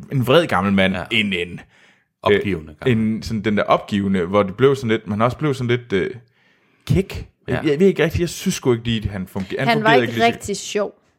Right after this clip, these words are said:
Speaker 1: Nej,
Speaker 2: Nej, han
Speaker 1: fun-
Speaker 2: var ikke sjov. Det var
Speaker 3: Han
Speaker 2: han.
Speaker 3: var ikke sjov. Og jeg synes, Flash var også sådan lidt... Han skulle være det sjove,
Speaker 2: Ja.
Speaker 3: den unge, friske.
Speaker 1: Mm.
Speaker 3: Og jeg synes ikke, det fungerede helt med ham.
Speaker 2: Den købte jeg.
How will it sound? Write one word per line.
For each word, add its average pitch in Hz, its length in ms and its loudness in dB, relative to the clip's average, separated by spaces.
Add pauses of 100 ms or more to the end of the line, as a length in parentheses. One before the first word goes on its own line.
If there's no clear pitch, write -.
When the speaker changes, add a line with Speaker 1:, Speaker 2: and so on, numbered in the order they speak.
(460)
Speaker 1:
Nej, 92 200 -8
Speaker 2:
Nej, 101 80 -2
han 123 140 0
Speaker 1:
fun- 120 60 0
Speaker 2:
var 123 80 4
ikke 110 160 -2
sjov. 85 240 -4
Det 104 80 -8
var 107 60 -2
Speaker 3:
Han - 120 2
Speaker 2:
han. 254 40 -2
Speaker 3:
var 247 80 6
ikke 220 160 0
sjov. - 380 -2 (280)
Og 220 140 2
jeg 220 120 4
synes, - 340 -8 (180)
Flash - 720 0
var 208 220 4
også 220 220 0
sådan 240 160 -6
lidt... 226 380 -4 (160)
Han 247 240 -2
skulle 214 200 -8
være 185 160 2
det 185 160 -6
sjove, 196 500 4
Speaker 2:
Ja. 185 60 2
Speaker 3:
den 202 180 2
unge, 196 580 0
friske. 117 480 0
Speaker 1:
Mm. 87 140 -2 (240)
Speaker 3:
Og - 60 -10
jeg 220 80 0
synes 233 180 -4 (460)
ikke, 254 320 4
det 196 100 2
fungerede 180 440 2
helt 196 520 0
med 180 120 -2
ham. 131 180 0
Speaker 2:
Den 113 80 -2
købte - 280 0
jeg. 92 260 -6